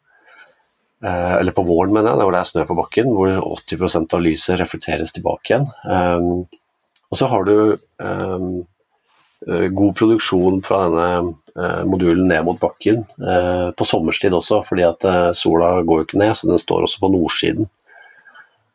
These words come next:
eh, og lyser inn, eh, på modulen midt på natta, så da har du en sånn liten produksjonstopp, eh, på natta, og så har du en på dagen. Og modulen står da tredve grader vendt sør da.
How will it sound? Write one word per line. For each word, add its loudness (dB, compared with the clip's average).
eh, 0
og 0
lyser 2
inn, 2
eh, 2
på -2
modulen 2
midt -4
på 0
natta, -2
så -4
da 0
har 2
du 2
en -2
sånn 0
liten -4
produksjonstopp, -2
eh, 0
på -2
natta, 0
og -2
så 0
har 2
du 2
en -4
på -10
dagen. -8
Og 2
modulen 4
står 0
da 2
tredve 0
grader 2
vendt -2
sør -2
da. 0